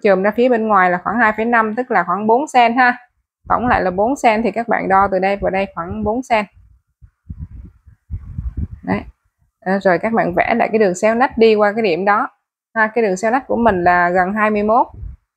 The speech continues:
Đó, thì các bạn cũng lấy ra cho mình là gần hai mươi mốt nha. Chỗ này. Đấy.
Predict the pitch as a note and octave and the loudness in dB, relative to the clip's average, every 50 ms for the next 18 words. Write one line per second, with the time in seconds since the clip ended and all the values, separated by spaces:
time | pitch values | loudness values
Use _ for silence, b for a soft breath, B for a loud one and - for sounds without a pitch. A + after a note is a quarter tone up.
0 | _ _ _ _ - _ _ _ _ - - - _ - _ _ G3 G#3 G#3 F#3 | _ _ _ _ -20 _ _ _ _ -18 -18 -18 _ -20 _ _ -8 -6 -4 -2
1 | G3 A3 G#3+ F#3+ - F3+ F3+ F3+ F#3 F#3 F#3+ G3 F#3+ G#3 B3 C4 A#3+ G#3 G#3 G#3+ | -2 0 0 0 0 0 -2 -4 -4 -4 0 0 0 0 0 0 0 -2 -2 -2
2 | G3+ G3 F3+ F3+ F3 F3 F3 E3+ F3 F3 E3+ E3+ F#3 G3+ G3+ G3+ G3+ G3 G3 G3 | -2 -2 -2 0 0 0 0 2 0 0 0 -2 -4 -4 -4 -4 -2 -2 -2 0
3 | G3+ A3+ C4+ - B3+ A#3+ A3 F#3 - _ _ _ _ _ _ _ _ _ _ _ | 0 0 0 0 0 0 -2 -2 -4 _ _ _ _ _ _ _ _ _ _ _
4 | _ _ F3+ F#3+ G#3 F3 E3+ - - - - _ _ _ _ _ _ _ _ _ | _ _ -10 -6 -6 -6 -6 -8 -12 -20 -20 _ _ _ _ _ _ _ _ _
5 | _ _ _ _ _ _ _ _ _ _ _ _ _ _ _ _ _ - - - | _ _ _ _ _ _ _ _ _ _ _ _ _ _ _ _ _ -18 -16 -10
6 | - - F3+ G3 - | -6 -4 -4 -4 -4